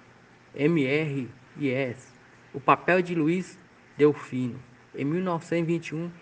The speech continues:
a dois mil e cinco. Chico Anísio continuou representando o seu programa mensal até trinta e um de dezembro daquele ano,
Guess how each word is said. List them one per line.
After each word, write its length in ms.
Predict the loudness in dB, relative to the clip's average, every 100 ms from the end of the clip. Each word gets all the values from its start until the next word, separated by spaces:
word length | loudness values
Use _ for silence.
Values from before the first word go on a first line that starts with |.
| -20 -14
a 60 | 0
dois 260 | 4 4 2
mil 180 | 0
e 80 | 0
cinco. 480 | -2 -6 -6 -6 -10 -20 -20 -20 -20 -20 -20 -20 -16
Chico 360 | 2 2 6
Anísio 420 | 4 4 0 -2 -2
continuou 500 | -2 -2 -2 2 2
representando 1000 | 2 0 -2 0 0 0 -4 -4 -4 -2
o 60 | 0
seu 180 | 0
programa 520 | 0 0 0 0 -2 -2
mensal 500 | -2 -2 -2 -2 -2
até 280 | -2 -2 -2
trinta 340 | -2 -4 -2
e 60 | -2
um 120 | -2
de 120 | -2
dezembro 600 | 0 2 2 0 -2 -6 -16 -20 -6
daquele 440 | -4 2 2 2
ano, 360 | 0 -2 -2